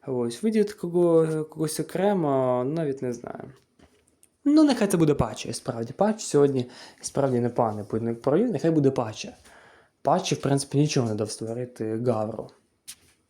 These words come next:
І взагалі, я ж кажу, Паріж, ось цей Паріж, мені дуже сильно подобається. Я ж кажу, тут більше командності стало у паризької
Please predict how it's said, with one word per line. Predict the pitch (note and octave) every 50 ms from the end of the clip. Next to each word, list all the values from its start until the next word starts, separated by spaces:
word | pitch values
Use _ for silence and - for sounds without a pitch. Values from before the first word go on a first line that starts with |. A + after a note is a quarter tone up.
| _ _ _ _ - - - _ _ _ _ _ -
І | C3
взагалі, | B2+ C#3 D3 D#3+ E3 C#3+
я | B2+ A#2
ж | A#2
кажу, | - B2+ B2
Паріж, | - - C3+ C#3+ D#3 F3 A3+ - - - - _ _ - -
ось | C3 -
цей | - B2+
Паріж, | - C3+ C3+ C3 A#2+ A2+ - - - - _ -
мені | C3 A#2+ C3+ C#3+
дуже | D3 D3+ C3+ A#2
сильно | - - A2+ - A2
подобається. | - B2+ A2 A2 A2+ G#2+ - C3 C3+ - - - - - _ _ _ _ _ _ _ _ _ _ _ _ _ _ _ _ _ _ _ _ - _ _ _ _ _ _ _ _
Я | - - A#2
ж | - -
кажу, | A#2 G#2+
тут | - C#3+ C#3+
більше | C3 C3 F#3+ G#3+ G#3+ - - D#3 - -
командності | - E3+ D3 C3+ B2+ B2+ C3+ C#3 C3 A2+ A2+ A2 A#2+ A2+ A2 G#2+ - - - - -
стало | - - - - C3+ E3 D#3+ D3
у | B2+
паризької | - - A#2+ B2 B2 B2 - - C3+ A#2+